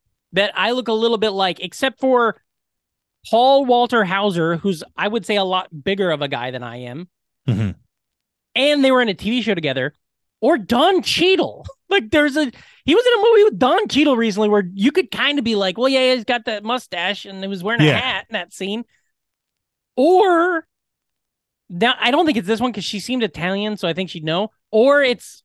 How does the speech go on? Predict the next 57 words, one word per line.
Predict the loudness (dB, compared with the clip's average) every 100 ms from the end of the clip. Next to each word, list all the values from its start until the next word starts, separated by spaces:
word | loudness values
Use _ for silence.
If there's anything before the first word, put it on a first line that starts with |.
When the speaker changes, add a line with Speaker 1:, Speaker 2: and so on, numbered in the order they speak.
| _
Speaker 1:
fucking | -4 -2 -4
fat | -2 -2 -2 -2
Tony | -4 -4
Soprano's | -2 -2 0 -2
kid. | -6 -14 -16 _ _ _ _ _ _ _ _ _ _ _ _ _ _ _ _ _ _
That's, | -4 -4 -2
I | -2
was, | 0 -2
it | -2 0 0
was | -2
just | -4 -6
such | -4
a | -4
weird | -4 -4 -4 -4
situation | -8 -2 0 2 0 -2
to |
be | -2 0
like, | 0 0 -6 _ _ _ _ _ _ -4
"I | -4
don't | 0 2
know | 4
who | 2
this | 2 0
is, | 0 0
but | -2
this | -2 -4
is |
probably | -2 0 2
gonna | 0
make | 0 -2
me | -4
feel | 0 0
bad." | 2 0 -2 -4 _ _ _ -2
But | -2
she, | 0 2 4
like, | 2 2
not | 2 2
only | 2 0
said, | 0 2
Speaker 2:
I |
just | 2
Speaker 1:
like, | 2
Speaker 2:
think | 2 4
Speaker 1:
"Oh, | 6
Speaker 2:
overall | 6 6
Speaker 1:
you | 4
Speaker 2:
that's | 2 2
a |
Speaker 1:
kinda | 2
look" | 2
Speaker 2:
conversation | 2 0 0 0 0 2
you | 0
should | 0 -2
not | 0 0
initiate | -2 -2 -2 -4 -4
with | -6 -8
people. | -8 -8 -14 -18